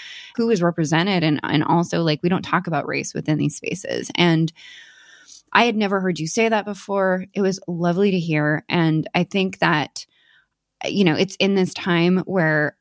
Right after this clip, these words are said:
you know, as a white person, I'm, like, tripping over myself, trying to do all the right things. And I think <laughs> I sent you really awkward, uh, D Ms because I was like, "I'm so sorry." You know, like, all of a sudden, it really changed this dynamic that you and I had, I felt, because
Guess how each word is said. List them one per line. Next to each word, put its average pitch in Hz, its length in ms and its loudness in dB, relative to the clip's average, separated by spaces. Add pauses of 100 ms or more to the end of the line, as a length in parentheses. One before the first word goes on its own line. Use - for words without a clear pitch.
you 175 160 -2
know, 151 160 2
as 156 120 -2
a 147 60 -2
white 160 200 2
person, 156 560 0 (520)
I'm, 175 140 4
like, 165 160 2
tripping 185 400 0
over 160 220 0
myself, 156 560 0
trying 170 220 0
to 170 60 0
do 165 120 0
all 160 160 2
the 165 80 0
right 160 160 -4
things. 151 540 0
And 165 460 2
I 180 80 0
think 214 140 4
<laughs> 262 60 4
I 262 80 4
sent - 300 -2
you 208 140 2
really 180 220 2
awkward, 165 640 2
uh, 143 340 0
D 196 220 0
Ms 247 460 2
because 214 220 0
I 185 40 2
was 180 120 0
like, 185 100 -4
"I'm 190 80 -6
so 311 220 2
sorry." 294 320 2
You 240 80 0
know, 226 120 0
like, 220 220 -2
all 254 220 2
of 254 80 -2
a 247 80 0
sudden, 196 420 -2
it 190 160 0
really 208 240 0
changed 175 420 0
this 175 160 -2
dynamic 160 460 2
that - 100 -8
you 165 140 4
and 170 100 4
I 185 80 0
had, 214 220 0
I 233 80 -2
felt, 254 380 0
because 196 540 0